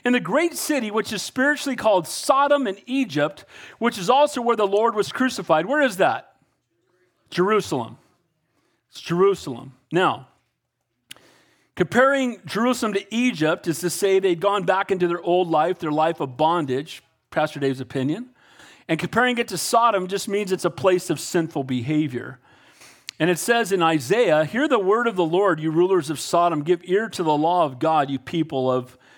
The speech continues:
Gomorrah." Comparing Jerusalem is, is saying this is a sinful, wicked place. And they are there, and they've been proclaiming the truth of the gospel. And while they are there, they were struck down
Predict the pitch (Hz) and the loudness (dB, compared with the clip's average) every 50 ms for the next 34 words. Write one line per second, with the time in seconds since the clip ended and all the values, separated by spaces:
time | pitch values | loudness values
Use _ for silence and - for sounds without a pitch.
0 | _ _ _ _ - 156 151 156 170 185 185 160 147 - 151 - - 185 202 202 | _ _ _ _ -2 -2 0 2 2 4 4 2 2 -2 -6 -4 -2 -2 0 0
1 | 190 151 147 151 160 185 202 180 - 160 147 147 147 127 - - 165 131 - - | -2 -4 -2 0 0 0 0 0 -2 -2 -2 -2 -2 -2 -4 -4 -4 -4 -2 -2
2 | - 180 156 151 196 190 - 160 147 135 - - - 214 226 240 233 277 247 220 | -2 -2 0 0 -2 -4 -4 -6 -6 -6 -6 -6 -4 -4 -4 -2 -2 -2 -2 0
3 | 202 196 190 - 202 185 - - - 131 123 127 139 - - - - - _ _ | 0 -2 0 -2 -4 -6 -4 -4 -2 -2 -2 -2 -4 -8 -12 -16 -18 -20 _ _
4 | _ _ _ _ _ _ _ _ _ _ _ _ _ - 143 139 170 202 208 185 | _ _ _ _ _ _ _ _ _ _ _ _ _ -6 -2 0 2 4 4 4
5 | 175 156 143 147 190 220 220 180 147 143 151 - 151 139 160 160 156 156 135 - | 2 0 0 0 2 4 4 4 2 2 -2 -4 -4 -2 -2 -2 -2 -2 -4 -4
6 | 156 - - - 175 196 220 233 240 233 214 185 - - 208 196 - 196 185 165 | -6 -6 -2 0 0 0 0 -2 -2 -2 -4 -6 -6 -6 -6 -2 -2 -2 0 0
7 | 165 151 151 151 151 156 156 - - - 143 131 123 127 127 - _ _ _ _ | -2 0 2 2 4 2 2 -2 -6 -6 -4 -2 -2 -4 -6 -10 _ _ _ _
8 | _ _ _ - 143 147 139 139 151 156 170 196 220 214 214 226 233 233 214 180 | _ _ _ -4 -4 -2 0 2 2 4 4 4 2 2 0 0 0 -2 0 0
9 | 147 131 127 127 131 135 143 143 - _ _ _ _ _ _ - 143 147 156 143 | 0 2 2 2 2 0 -2 -6 -12 _ _ _ _ _ _ -2 0 0 0 -2
10 | - - - - - 170 165 170 170 - 165 151 143 139 135 135 135 135 135 | -4 -8 -10 -4 0 2 2 2 0 -2 -2 -2 0 0 0 0 -2 -2 -4